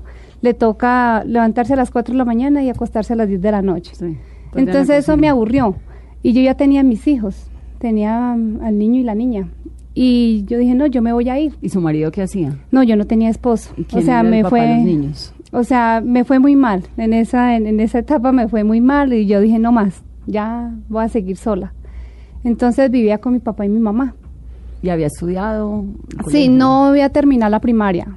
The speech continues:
Speaker 1: había hecho nomás hasta, no alcancé a terminar el quinto. Y viviendo nosotros esa vida, eso fue como algo que a mí me llevó como a pensar diferente. Mi papá era comunista, era de la Unión Patriótica.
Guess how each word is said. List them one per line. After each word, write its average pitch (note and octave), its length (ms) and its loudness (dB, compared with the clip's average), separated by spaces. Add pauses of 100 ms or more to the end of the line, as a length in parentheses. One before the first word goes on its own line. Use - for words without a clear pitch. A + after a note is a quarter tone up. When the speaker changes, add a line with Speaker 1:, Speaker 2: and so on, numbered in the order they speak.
(140)
Speaker 1:
había G#3+ 460 -2 (120)
hecho A3+ 300 -4
nomás G#3 280 0
hasta, G3+ 540 -2
no A3 120 2
alcancé C4+ 260 -2
a C#4 40 2
terminar B3 420 0
el G3 100 -6
quinto. - 320 -8 (1040)
Y A#3+ 480 0
viviendo B3 480 0
nosotros B3+ 380 0
esa C4+ 160 0
vida, D4 260 4
eso C4+ 180 0
fue C4 140 0
como C4 240 2
algo A3 240 -2
que C4 160 0
a A3+ 60 2
mí G#3 100 2
me G#3+ 160 2
llevó G#3 280 2
como A3+ 600 0
a A3 80 -2
pensar A3 440 0
diferente. A3+ 760 -2
Mi G3 140 -4
papá A3 340 -2
era A#3+ 140 -2
comunista, A3 680 -6 (200)
era A3 200 -4
de A3+ 80 -2
la A#3 80 -2
Unión G3 200 -2
Patriótica. A3 580 -4